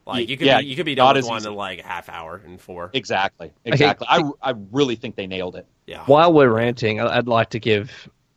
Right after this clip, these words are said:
Speaker 3: one more criticism of Breath of the Wild. This is completely off topic, but I, I feel the side quests don't offer enough rewards. I don't,
Speaker 1: What?
Speaker 3: I don't
Speaker 1: Oh, rewards?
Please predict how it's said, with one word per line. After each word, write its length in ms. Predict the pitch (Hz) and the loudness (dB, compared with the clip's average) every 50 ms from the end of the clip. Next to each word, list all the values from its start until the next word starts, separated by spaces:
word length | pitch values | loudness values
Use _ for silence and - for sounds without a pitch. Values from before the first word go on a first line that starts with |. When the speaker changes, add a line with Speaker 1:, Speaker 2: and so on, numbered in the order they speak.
| _ _ _ - | _ _ _ -6
Speaker 3:
one 280 | 127 117 107 107 110 110 | -2 -2 0 0 0 0
more 160 | 107 110 107 | 2 0 0
criticism 680 | 101 - - - 107 101 98 - 107 101 110 101 98 101 | 0 -2 -2 -2 -2 -2 -2 -4 -6 -4 -4 -4 -2 -4
of 100 | 101 104 | -4 0
Breath 200 | - 110 101 135 | 0 0 0 0
of 100 | 123 104 | -2 -4
the 80 | 110 104 | -4 -2
Wild. 340 | 104 98 98 95 110 127 | 0 0 2 2 2 2
This 160 | 170 196 - 214 | 2 2 2 2
is 80 | 170 | 2
completely 460 | - - 120 - - 110 - 113 104 | 2 2 2 2 0 0 0 -2 -4
off 160 | 101 101 - - | -4 -4 -4 -4
topic, 380 | - 95 101 - 101 104 101 _ | -4 -4 -4 -4 -6 -8 -8 _
but 200 | - 101 101 - - _ _ - - - - - _ _ _ _ _ - - - - - | -6 -6 -6 -6 -10 _ _ -20 -20 -20 -20 -20 _ _ _ _ _ -20 -20 -14 -4 0
I, 100 | 135 131 135 117 120 - 117 | 2 2 2 2 2 0 0
I 40 | 107 | 0
feel 320 | - - 143 135 135 135 | 0 2 4 6 6 6
the 120 | 123 127 | 4 2
side 380 | 123 - 123 113 107 104 104 - | 0 2 2 2 2 2 0 -2
quests 580 | - - 110 101 95 - - - - - - - _ | -2 -2 -2 -2 -4 -6 -10 -14 -16 -16 -16 -4 _
don't 220 | - 113 110 101 - | 0 0 0 0 -2
offer 320 | - 110 98 - 107 107 | -4 -4 -4 -4 -8 -10
enough 240 | 104 104 104 104 - | -10 -10 -10 -10 -10
rewards. 600 | 107 107 107 107 107 123 143 160 170 165 - - _ _ _ _ _ | -10 -10 -6 -2 2 4 4 4 4 0 -6 -18 _ _ _ _ _
I 80 | - 120 | 0 2
don't, 100 | 123 120 120 113 131 123 120 | 4 4 4 2 0 0 0
Speaker 1:
What? 40 | 120 | 2
Speaker 3:
I 40 | 117 | 2
don't 160 | - 131 120 | 4 2 0
Speaker 1:
Oh, 40 | 110 | -2
rewards? 540 | 110 110 113 117 131 151 165 175 160 135 | -6 -10 -10 -8 -6 -6 -6 -6 -8 -10